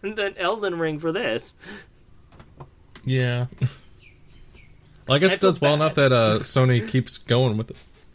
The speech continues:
Speaker 2: S-, so.
Speaker 1: Yeah, so, I mean, I mean, it's one of their,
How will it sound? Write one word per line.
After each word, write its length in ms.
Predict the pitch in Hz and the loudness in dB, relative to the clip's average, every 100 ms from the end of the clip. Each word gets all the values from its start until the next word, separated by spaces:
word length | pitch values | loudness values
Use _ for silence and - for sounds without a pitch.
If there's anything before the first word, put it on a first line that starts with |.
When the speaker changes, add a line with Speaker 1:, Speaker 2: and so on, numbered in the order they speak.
| _ _ | _ _
Speaker 2:
S-, 160 | - - - _ _ - | -18 -18 -20 _ _ -10
so. 380 | - 127 113 107 - - | 0 2 2 -4 -14 -10
Speaker 1:
Yeah, 300 | 156 180 202 | -4 -2 -2
so, 240 | 190 170 165 | -4 -6 -4
I 100 | 156 | -6
mean, 220 | 185 165 | -4 -4
I 80 | 147 | -2
mean, 240 | 156 165 | -2 -2
it's 220 | 151 - | -4 -4
one 160 | 131 147 | -4 -2
of 160 | 151 | -2
their, 340 | 139 147 143 | -2 -2 -2